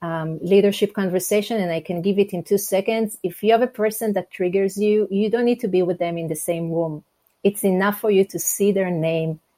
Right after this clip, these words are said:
in your mailbox and you're triggered like that. So we don't sometimes even need to see people to, to react to them. And that's kind of like that creating the awareness of how we work and how we, we can be more conscious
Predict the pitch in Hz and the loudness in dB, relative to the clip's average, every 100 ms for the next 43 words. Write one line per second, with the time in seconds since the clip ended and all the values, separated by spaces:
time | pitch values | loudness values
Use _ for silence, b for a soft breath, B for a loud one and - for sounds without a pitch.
0 | _ - 170 165 165 160 156 165 165 160 | _ -4 0 0 0 0 2 2 2 0
1 | 147 143 - - - _ - 151 156 151 | -2 -4 -8 -12 -12 _ -10 -8 -6 -8
2 | - 214 196 185 156 156 151 - 113 - | -4 0 4 4 2 -2 -4 -2 -2 -2
3 | - b b b - 175 170 185 226 233 | -10 b b b -2 2 2 4 2 2
4 | 240 254 247 233 220 208 208 208 196 - | 0 -2 -2 2 2 4 2 0 -2 -2
5 | 240 233 240 233 240 240 226 226 196 185 | -4 -4 -4 -2 -2 -2 -2 2 2 2
6 | - 202 180 175 190 214 - 233 226 233 | -2 -2 0 0 0 -2 -2 -2 0 -2
7 | 220 b b b - 196 220 226 - 240 | -4 b b b -6 0 2 2 0 -2
8 | 226 202 196 202 190 - 196 190 196 214 | 2 0 2 -2 -2 -2 2 6 6 4
9 | 208 196 180 170 185 170 175 185 190 196 | 4 2 4 2 2 0 2 0 0 -2
10 | - 175 - 185 180 185 175 165 170 175 | -4 -10 -10 -4 0 2 0 0 0 0
11 | - 180 170 143 170 175 175 - 175 175 | -4 -8 -8 -4 -4 -2 -6 -8 -6 -6
12 | - 175 156 175 175 170 165 - 196 185 | -6 -4 0 0 2 0 -2 -4 -2 0
13 | 196 - 277 - | 0 2 0 -2